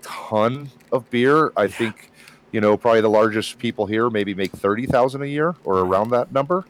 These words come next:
Speaker 2: Right.
Speaker 1: Um, so, yeah, a lot of beer, seventh largest craft brewery in the country, still one hundred percent independent and family owned,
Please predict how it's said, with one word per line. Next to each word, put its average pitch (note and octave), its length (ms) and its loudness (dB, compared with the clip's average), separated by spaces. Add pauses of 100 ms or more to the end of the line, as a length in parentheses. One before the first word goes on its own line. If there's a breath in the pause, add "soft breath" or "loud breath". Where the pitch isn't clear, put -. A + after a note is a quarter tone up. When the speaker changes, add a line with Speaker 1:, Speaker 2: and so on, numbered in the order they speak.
(140)
Speaker 2:
Right. F#2 520 -8 (200)
Speaker 1:
Um, E2+ 220 -4 (420)
so, - 220 -6
yeah, A#2 380 4
a G#2+ 100 -2
lot A#2 260 2
of B2 80 -2
beer, C3+ 360 0
seventh B2+ 400 -4
largest A#2+ 280 -2
craft A#2+ 260 -2
brewery A#2 180 -6
in A2 60 -8
the A2 60 -8
country, A#2 400 -6
still C3 520 -2
one C3+ 180 -2
hundred A#2+ 240 -2
percent G#2+ 460 -2
independent G#2 640 -4
and E2+ 140 -12
family G2+ 440 -2
owned, F2+ 360 -2